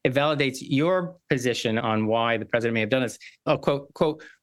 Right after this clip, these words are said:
"We will heed the calls of young people and frontline communities who are using their voices to demand action from those of us with the power to act.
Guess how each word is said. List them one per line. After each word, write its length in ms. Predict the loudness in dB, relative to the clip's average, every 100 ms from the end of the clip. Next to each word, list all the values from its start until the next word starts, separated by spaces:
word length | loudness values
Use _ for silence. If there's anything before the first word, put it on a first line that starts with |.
| _ _ 0
"We 120 | 2
will 100 | 2
heed 640 | -2 -2 0 2 0 -2 -2
the 100 | -2
calls 480 | 0 2 2 0 0
of 260 | -2 0
young 300 | 0 0 0
people 340 | 0 0 0 0
and 140 | -2
frontline 380 | 0 0 0 0
communities 440 | 2 2 2 -2
who 140 | -2 0
are 80 | 2
using 360 | 0 0 0
their 120 | 0
voices 400 | 0 0 0 -2
to 100 | -2
demand 360 | 0 0 0 2
action 380 | 0 0 -2 0
from 200 | 2 2
those 200 | 2 0
of 120 | 0
us 260 | 0 -2 -14 _ _ _ -2
with 140 | 0 0
the 60 |
power 300 | 0 0 0
to 220 | -2 0
act. 320 | 0 -2 -6